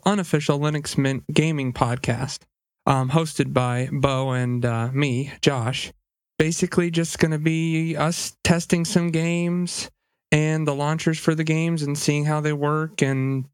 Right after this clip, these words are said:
reporting on how, how it is with them and talking about games and such like that. We haven't got everything worked out what we're gonna do, but for the most part, that's gonna be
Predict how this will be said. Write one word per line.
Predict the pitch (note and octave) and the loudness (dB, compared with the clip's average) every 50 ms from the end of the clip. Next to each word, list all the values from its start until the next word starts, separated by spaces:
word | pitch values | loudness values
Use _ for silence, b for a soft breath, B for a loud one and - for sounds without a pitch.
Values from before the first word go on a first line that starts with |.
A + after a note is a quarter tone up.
| _ _ _ - - | _ _ _ 0 2
reporting | C3+ C3 C3+ - D#3+ D#3 D3+ D3+ D3 D3 | 2 2 4 2 2 2 2 0 0 0
on | D3 D3 C#3+ | 0 -2 0
how, | C3+ D3 C#3+ D3 D3 D3 D3+ D3+ - _ - | 0 0 0 2 2 0 -2 -4 -6 _ 0
how | - C#3+ D3 | 2 2 4
it | D3 D#3 | 4 2
is | F3+ F#3 F#3 D#3+ - - - - | 0 0 -2 -4 -6 -10 0 0
with | C#3+ C#3 C#3+ | 0 2 2
them | C#3+ C#3 C#3 | 0 0 0
and | C3+ C#3 C#3+ C#3+ | 0 -2 2 2
talking | F#3+ F#3 G3 - - D3+ | 2 2 2 0 0 0
about | C#3+ C#3+ C#3 C#3+ C3+ C3 | 2 0 0 -2 0 0
games | C#3 C3 C3 C3+ C3+ C#3+ C3 B2+ | 0 2 2 0 -2 -2 -2 -2
and | C3 C3 | -2 -2
such | - - C3+ C3 - - | 0 0 0 0 2 0
like | C3 C3 C3 C3 - | 0 0 0 0 0
that. | - C3+ C3+ C3+ - - B B B B B B B B B | 0 0 0 0 -4 -8 B B B B B B B B B
We | E3+ | 0
haven't | F3+ F3+ F3+ E3+ D3+ | 2 2 0 0 0
got | D3 C#3 C#3 - - | 0 0 -2 0 2
everything | D3 D3+ D#3 E3 D#3+ E3 - - E3 E3 E3+ E3+ | 2 2 4 2 0 0 0 0 0 2 2 0
worked | F3+ F3+ F#3 - - | 0 0 -2 0 0
out | F#3+ F#3 F#3+ G3 - | 2 2 2 0 0
what | F#3 F#3 | 0 0
we're | G3+ G3 | 0 0
gonna | G3 G3 G3+ G3 | 2 2 0 0
do, | F#3 F#3+ G#3 G#3+ G#3+ G3+ | 0 0 0 0 0 -2
but | F3 D3 D3 C#3+ C#3 C3+ - _ _ _ _ _ _ - - | 0 0 0 0 0 -2 -8 _ _ _ _ _ _ -12 0
for | - D3+ | 0 2
the | C#3+ C#3+ | 2 4
most | C#3+ D#3 D#3+ E3 - - | 2 2 0 0 0 0
part, | D#3 D3 D3 D3 - | 0 0 0 2 0
that's | C#3+ C#3 C#3+ C#3+ | 0 0 0 -2
gonna | - - C#3 B2+ B2+ | 0 0 2 2 2
be | B2+ B2+ B2 A#2+ A#2+ A#2+ B2+ B2 - | 0 0 0 0 0 -2 -4 -6 -8